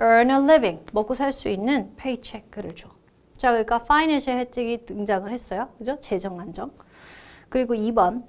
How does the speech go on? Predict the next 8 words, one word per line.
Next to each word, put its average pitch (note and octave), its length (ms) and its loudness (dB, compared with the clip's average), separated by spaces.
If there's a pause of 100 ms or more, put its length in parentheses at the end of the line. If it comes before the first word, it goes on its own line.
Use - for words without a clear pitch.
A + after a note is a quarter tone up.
it C#4+ 100 -2
provides C4+ 500 6
people D4 360 2
with G#3+ 360 2
self-confidence, C#4+ 880 2 (300)
자신감을 G3 640 -2
줘. - 120 -20 (800)
어, - 260 4